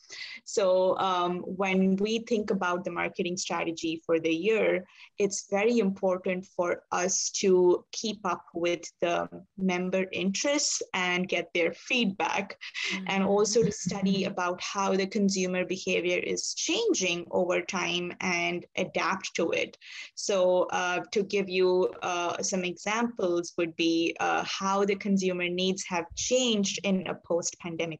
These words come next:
Speaker 1: world, um, and how we had to pivot or tweak our,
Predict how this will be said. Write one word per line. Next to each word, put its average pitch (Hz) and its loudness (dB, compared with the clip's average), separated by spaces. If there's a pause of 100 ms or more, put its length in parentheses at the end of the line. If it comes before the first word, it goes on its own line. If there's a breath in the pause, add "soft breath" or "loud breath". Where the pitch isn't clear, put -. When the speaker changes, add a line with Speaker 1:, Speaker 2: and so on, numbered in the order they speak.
(120)
Speaker 1:
world, 190 0 (500 loud breath)
um, 185 0
and 196 2
how 190 2
we 185 -2
had 185 -8
to 190 0
pivot 233 2
or 170 -2 (120)
tweak 226 -6 (200)
our, 170 0